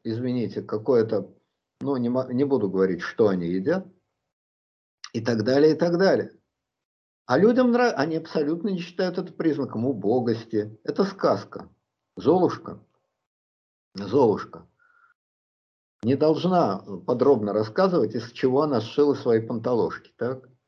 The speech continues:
При этом, когда фильм "Девчата" снимали в шестидесятом году, в нем уж, по крайней мере, с точки зрения быта, ничего сказочного близко не было. Это был вполне реалистический фильм. Именно так, и много хуже того,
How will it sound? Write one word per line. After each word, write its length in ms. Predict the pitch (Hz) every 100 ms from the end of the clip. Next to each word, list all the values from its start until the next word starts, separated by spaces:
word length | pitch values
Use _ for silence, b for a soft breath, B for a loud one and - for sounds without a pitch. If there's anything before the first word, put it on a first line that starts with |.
| _ B B B B
При 180 | 143 175
этом, 420 | 185 - 82 - - -
когда 400 | 110 117 143 139
фильм 340 | 139 127 92
"Девчата" 480 | 92 95 117 104 78
снимали 540 | - 92 123 202 208
в 60 | -
шестидесятом 840 | 110 110 110 107 107 98 - 92
году, 240 | 92 95
в 60 | 90
нем 400 | 110 120 123 - _ -
уж, 180 | 104 -
по 120 | 98
крайней 320 | - 131 120
мере, 200 | 98 90
с 80 | -
точки 320 | 107 92 -
зрения 400 | 82 95 87 82
быта, 520 | 78 110 165 170 78 - _ _ _ _ _ _ _ _ _ 95
ничего 480 | 98 - 120 117
сказочного 600 | 101 - 127 131 - 110
близко 400 | 101 113 101 -
не 140 | 87 85
было. 140 | 95
Это 100 | 98
был 140 | 123 135
вполне 440 | - 107 101 113
реалистический 800 | 160 117 101 - 120 117 - 135
фильм. 340 | - 98 90
Именно 460 | 123 131 110 98 87
так, 420 | - 127 175 - _ _ _ _ _
и 100 | 117
много 400 | 107 107 110 92
хуже 400 | 85 - 95 85
того, 640 | 80 85 85 92 156 190